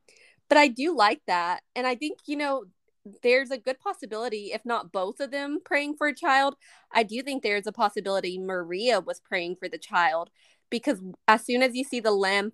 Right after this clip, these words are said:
fall down, I mean, the sheep fall down, you, it cuts to, you know, someone looking out a window, and it's Maria, and she's in a red, a red shirt that looks really nice, and they're putting food on the table 'cause it's Christmas, you know,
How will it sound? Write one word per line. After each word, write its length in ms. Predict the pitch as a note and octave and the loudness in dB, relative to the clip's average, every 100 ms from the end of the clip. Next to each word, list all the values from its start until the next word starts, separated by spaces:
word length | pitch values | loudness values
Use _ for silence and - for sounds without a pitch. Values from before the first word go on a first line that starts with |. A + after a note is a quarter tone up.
| - | 2
fall 240 | G3 F#3 | 2 2
down, 500 | F#3+ G3+ A3 F#3 F3+ - - | 0 0 2 0 -4 -12 -8
I 40 | G3+ | -4
mean, 160 | F#3+ | -4
the 100 | F3+ | -6
sheep 360 | - - G#3+ - - | -8 -8 -8 -8 0
fall 200 | G3 F3 | 4 4
down, 520 | F3+ G3+ G3 E3+ G3 _ - - _ - | 2 2 0 -2 -6 _ -20 -20 _ -10
you, 220 | G3+ G#3 | -8 -4
it 140 | G#3 G3 | -2 -2
cuts 360 | A#3+ A3 - - | 2 2 0 -2
to, 340 | C#4+ G#3 F#3+ - _ _ _ - | 2 4 2 -2 _ _ _ -10
you 140 | G3+ | -4
know, 140 | G3 F#3+ | -2 -2
someone 420 | - G#3+ G#3+ G3+ | -2 -2 -2 -2
looking 320 | G3 G#3+ F#3+ | -4 -2 0
out 280 | F3+ F3 - - | 0 0 -4 -2
a 100 | G3 | -2
window, 520 | F3 G#3+ A#3+ E3+ E3+ | 0 -2 4 4 4
and 160 | E3+ F3+ | 0 -4
it's 180 | E3 - | -6 -8
Maria, 760 | F#3+ F3+ F3+ A#3+ F#3 D#3+ E3+ _ _ _ _ - | -6 -4 -2 0 2 0 -2 _ _ _ _ 2
and 320 | G#3+ G3 F#3+ | 6 6 4
she's 300 | - B3 G#3+ | -4 -8 -4
in 100 | G#3+ | -4
a 80 | G3 | -4
red, 360 | F3+ F3+ F3 - - _ - | -2 0 -2 -6 -20 _ -10
a 80 | G#3 | -4
red 260 | G3 F3+ F3+ | 0 0 -2
shirt 420 | - F#3 F3 D#3 | -6 -2 -2 -4
that 140 | F#3 D3+ | -6 -6
looks 220 | - - | -8 -6
really 220 | F#3+ F3+ | -2 -2
nice, 400 | F3+ E3 E3+ E3+ - | 0 0 0 -2 -6
and 140 | G3 F#3 | -4 -2
they're 100 | F#3 | -4
putting 340 | A#3 F#3+ F#3 | -4 -4 -4
food 300 | - G#3+ A3 | 0 0 2
on 140 | F#3 | 0
the 60 | E3+ | 0
table 400 | - G#3 G3+ F#3 | 0 -2 0 -4
'cause 180 | - F3 | -6 -8
it's 160 | E3+ - | -8 -8
Christmas, 640 | - F#3 - F3+ E3+ - _ _ _ | -4 -4 -2 -4 -6 -10 _ _ _
you 140 | G3+ E3+ | 2 2
know, 280 | - F#3 | 2 0